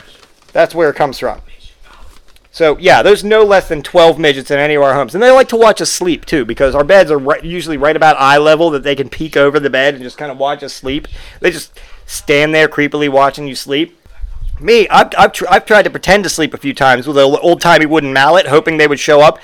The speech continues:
and then I could just whack-a-mole and get a bunch of precious gemstones and gold coins.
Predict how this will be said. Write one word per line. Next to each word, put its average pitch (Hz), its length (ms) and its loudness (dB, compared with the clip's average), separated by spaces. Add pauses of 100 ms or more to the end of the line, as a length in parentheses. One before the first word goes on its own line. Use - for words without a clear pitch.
(120)
and 160 180 -6
then 185 40 4
I 185 60 6
could 180 140 -12
just 139 140 -14
whack-a-mole 160 760 4
and 135 240 -2
get 151 120 2
a 139 40 -2
bunch 151 240 2
of 135 140 -10
precious 139 280 -2
gemstones 139 540 -2
and 135 100 -12
gold 127 200 -4
coins. - 400 -6